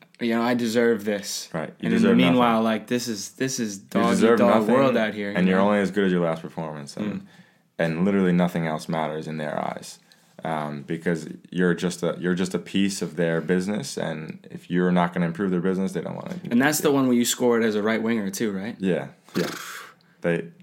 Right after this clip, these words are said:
Speaker 2: they, they asked me what position you are. I
Speaker 1: I
Speaker 2: was
Speaker 1: need
Speaker 2: like, "Ah,
Speaker 1: tapes.
Speaker 2: you know,
Speaker 1: I need tapes of this.
Speaker 2: center back, right back." They're like, "Okay, you're gonna start at right wing," and within ten minutes, I scored a goal.
Speaker 1: Picks or it didn't happen.
Speaker 2: Nah,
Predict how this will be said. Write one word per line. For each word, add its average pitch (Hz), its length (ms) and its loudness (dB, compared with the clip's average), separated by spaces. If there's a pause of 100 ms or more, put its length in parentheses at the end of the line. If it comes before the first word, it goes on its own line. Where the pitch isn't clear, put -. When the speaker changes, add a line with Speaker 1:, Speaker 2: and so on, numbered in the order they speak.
Speaker 2:
they, 90 160 4
they 95 240 2
asked 95 160 2
me 92 80 2
what 87 80 0
position 98 300 -2
you 95 60 2
are. 95 140 2
I 92 40 4
Speaker 1:
I - 20 4
Speaker 2:
was - 20 6
Speaker 1:
need 113 180 4
Speaker 2:
like, 120 80 4
"Ah, 117 140 4
Speaker 1:
tapes. 107 120 2
Speaker 2:
you 92 40 2
know, 87 100 2
Speaker 1:
I 90 60 4
need 113 160 4
tapes 101 260 -4
of 98 100 -4
this. - 340 -6
Speaker 2:
center 104 240 2
back, 98 200 6
right 92 240 4
back." 92 220 2
They're 95 160 2
like, 98 100 2
"Okay, 95 140 2
you're 92 100 4
gonna 90 120 2
start 92 240 0
at 85 60 2
right 82 220 0
wing," 82 280 -2
and 80 80 -8
within 80 240 -6
ten 82 200 -4
minutes, 78 240 -8
I 76 40 -12
scored 80 260 -8
a 80 40 -10
goal. 78 320 -8
Speaker 1:
Picks 120 260 0
or 107 80 4
it 98 60 0
didn't 107 200 2
happen. 101 380 -4 (600)
Speaker 2:
Nah, 85 300 2